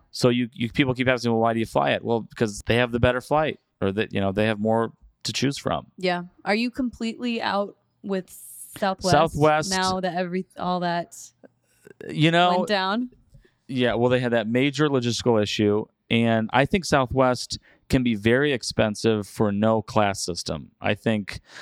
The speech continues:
Speaker 1: the entertainment's lacking. They don't have outlets. The f-, you know,
Speaker 2: True.
Speaker 1: the food. You're paying, sometimes you're paying a lot of money, like, more than five hundred dollars, and what are you getting for that?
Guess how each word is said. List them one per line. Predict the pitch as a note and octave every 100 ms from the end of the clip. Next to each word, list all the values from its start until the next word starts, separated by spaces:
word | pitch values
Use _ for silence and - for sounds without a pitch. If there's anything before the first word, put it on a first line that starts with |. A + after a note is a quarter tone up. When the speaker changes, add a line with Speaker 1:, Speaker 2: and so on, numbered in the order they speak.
| - -
Speaker 1:
the | A#2
entertainment's | A#2+ A2+ - C3+ D3 C#3+ C3
lacking. | C#3 C#3 C3+ - C#3+ C#3 C#3 - - _
They | G2+
don't | G#2 B2
have | C3 C3
outlets. | B2 B2 A2+ B2 A#2+ - - - - _ _ - _ _
The | -
f-, | F#2+ - G#2
you |
know, | G#2+ G2+
Speaker 2:
True. | F#2 - -
Speaker 1:
the | G#2
food. | - D3+ D3 D3 C#3+
You're | C#3 G3
paying, | - A#3+ G3+
sometimes | - A3 C#4 D#3+
you're |
paying | C#3+ D#3 D#3+ D3
a | A#2+
lot | A2+ B2 C3+
of |
money, | A#2+ A2+ B2 D3
like, | D3+ G#2+ G2+ - _ _ _
more | A2 G#2 A#2+ B2
than | A2+
five | - A#2
hundred | A2+ A2+
dollars, | G2+ G2+ A2 B2 A#2 - - - - - -
and | A#2 A2+ G#2+
what | C#3
are |
you | E3
getting | A#2 C3 C3 E2+
for | - F#2+
that? | F2+ D2+